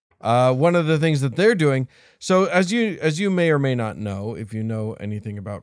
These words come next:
recent, uh, Indian history, and I mean in the past few years, you may know that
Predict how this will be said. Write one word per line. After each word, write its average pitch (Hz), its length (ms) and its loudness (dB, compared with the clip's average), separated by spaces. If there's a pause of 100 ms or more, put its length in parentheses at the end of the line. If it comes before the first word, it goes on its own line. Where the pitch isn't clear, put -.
recent, 110 680 -10 (440)
uh, 98 380 -10 (420)
Indian 123 500 -4
history, 104 500 -8
and 101 120 -10
I 98 60 -10
mean 98 240 -10
in 90 120 -12
the 92 60 -14
past 87 300 -12
few 90 180 -14
years, 73 440 -16 (880)
you 107 120 -10
may 113 200 -8
know 107 240 -8
that 104 260 -12